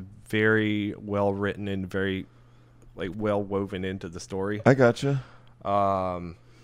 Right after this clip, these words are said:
Speaker 1: and, uh, it's
Speaker 2: So they put a lot of effort into these productions.
Speaker 1: Yeah, and it's not, like, it, it's not, like, some wacky ass shit. It's, like, a drama that just sci-fi drama,
Speaker 2: It's not
Speaker 1: essentially what it
Speaker 2: corny
Speaker 1: is.
Speaker 2: because it's, like, cartoon characters and, like, crazy, like,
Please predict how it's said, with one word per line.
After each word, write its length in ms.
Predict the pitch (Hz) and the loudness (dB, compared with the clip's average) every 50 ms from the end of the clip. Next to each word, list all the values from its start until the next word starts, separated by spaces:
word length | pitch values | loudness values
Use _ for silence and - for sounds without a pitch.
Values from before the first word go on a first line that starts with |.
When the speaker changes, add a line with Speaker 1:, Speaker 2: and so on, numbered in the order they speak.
| - - - - - - - - - - - - - - - - - - - | -20 -20 -20 -20 -20 -20 -20 -20 -20 -20 -20 -20 -20 -20 -20 -20 -20 -18 -14
Speaker 1:
and, 500 | 98 101 104 98 95 95 95 95 92 90 | -10 -6 -6 -4 -4 -4 -4 -6 -6 -6
uh, 300 | 95 92 90 90 85 80 - - | -6 -4 -4 -4 -6 -8 -10 -12
it's 260 | - 110 - - - - - - - - - - - | -14 -12 -12 -14 -18 -18 -20 -20 -20 -20 -20 -16 -8
Speaker 2:
So 180 | - - - | -6 -2 0
they 60 | 415 381 | 0 4
put 140 | - - 185 | 8 12 12
a 40 | |
lot 160 | 151 147 135 123 | 12 12 12 12
of 60 | 120 | 12
effort 220 | 113 101 113 107 104 | 12 12 10 6 6
into 140 | 104 104 | 6 4
these 200 | 101 101 101 95 | 6 4 2 2
productions. 680 | - - 110 104 101 98 - - 98 95 98 98 95 127 | 2 2 6 6 6 6 6 2 -2 -2 -2 -4 -2 2
Speaker 1:
Yeah, 180 | 196 175 135 127 | 4 6 6 6
and 120 | 135 147 | 4 2
it's 180 | 160 160 - - | 0 -2 -2 -4
not, 360 | 147 139 139 135 127 - - - - - - - - - - | -2 0 0 0 0 -2 -6 -10 -20 -20 -20 -20 -20 -14 -10
like, 200 | 113 107 98 - - | -10 -10 -10 -10 -10
it, 180 | - 123 113 - | -10 -10 -10 -10
it's 140 | - 123 - | -12 -14 -6
not, 200 | 127 131 135 87 | -4 -4 -2 -2
like, 160 | 76 110 - | -2 -6 -6
some 280 | - - 123 110 104 104 | -6 -8 -8 -8 -8 -6
wacky 400 | 95 104 98 104 - - 104 104 101 | -4 -4 -4 -4 -6 -6 -6 -4 -4
ass 300 | 98 95 98 - - - - - - - - - - - - - 107 | -4 -4 -6 -8 -14 -18 -20 -20 -20 -20 -20 -20 -20 -20 -20 -16 -12
shit. 400 | - - - 110 104 98 - - | -10 -4 -2 0 0 0 0 -4
It's, 300 | 90 104 - - - - | -8 -8 -8 -8 -6 -4
like, 220 | 98 98 - - - - - - - - | -4 -4 -4 -8 -18 -20 -20 -20 -14 -12
a 80 | - 101 - - - - - - _ - - - 120 107 - | -12 -12 -12 -18 -20 -20 -20 -20 _ -20 -20 -18 -18 -18 -10
drama 440 | - - 101 95 101 98 98 95 95 | -4 -2 0 0 0 0 0 -2 -2
that 220 | 87 92 87 - | -2 -6 -8 -6
just 240 | - 101 95 - - - _ _ - _ _ _ - - - - - | -8 -10 -10 -10 -14 -20 _ _ -20 _ _ _ -20 -20 -20 -20 -16
sci-fi 460 | - - - 113 110 107 - 101 98 | -14 -2 2 2 2 4 2 0 0
drama, 340 | 90 - 92 90 87 80 69 | 0 -2 -2 -2 -2 2 2
Speaker 2:
It's 140 | - - - | 2 8 10
not 160 | 233 240 254 | 10 10 10
Speaker 1:
essentially 140 | - - 175 | 8 6 8
what 40 | 185 | 10
it 20 | |
Speaker 2:
corny 160 | 190 202 226 247 | 10 12 10 10
Speaker 1:
is. 40 | 226 | 8
Speaker 2:
because 320 | 202 180 - 196 180 156 | 6 6 8 6 8 8
it's, 200 | 175 170 - - | 4 0 4 4
like, 140 | 165 170 165 | 4 4 6
cartoon 360 | - 175 165 143 165 165 180 | 8 6 8 8 6 4 6
characters 500 | 190 202 202 208 208 214 233 240 233 208 | 8 8 8 8 6 2 2 2 4 4
and, 160 | 196 180 170 | 4 4 6
like, 180 | 160 151 147 - | 4 2 2 0
crazy, 520 | - 160 151 156 165 170 156 165 165 165 | 0 4 6 6 6 6 6 4 4 8
like, 280 | 160 147 139 135 143 | 10 10 12 10 10